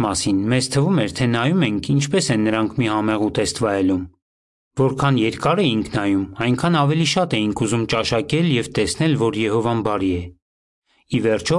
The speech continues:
Փեյթոնն ու Դայանան տեղափոխվեցին ծառայելու այնտեղ,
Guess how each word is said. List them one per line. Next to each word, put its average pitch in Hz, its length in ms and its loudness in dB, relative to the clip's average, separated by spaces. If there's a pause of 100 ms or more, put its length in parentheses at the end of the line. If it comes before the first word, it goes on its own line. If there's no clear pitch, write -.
(100)
Փեյթոնն 127 480 0
ու 110 80 0
Դայանան 104 480 0
տեղափոխվեցին 107 880 -2
ծառայելու 104 480 0
այնտեղ, 98 380 0